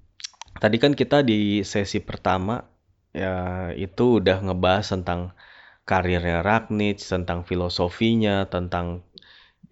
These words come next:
rahasia-rahasianya, dia tuh bisa apa aja gitu.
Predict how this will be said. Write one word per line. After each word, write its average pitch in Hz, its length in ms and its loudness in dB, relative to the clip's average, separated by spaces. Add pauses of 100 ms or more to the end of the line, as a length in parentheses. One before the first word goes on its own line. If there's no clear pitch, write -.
(100)
rahasia-rahasianya, 98 1400 0
dia 101 160 2
tuh 107 80 -2
bisa 98 400 -2
apa 101 320 -2
aja 101 480 2
gitu. 98 400 -10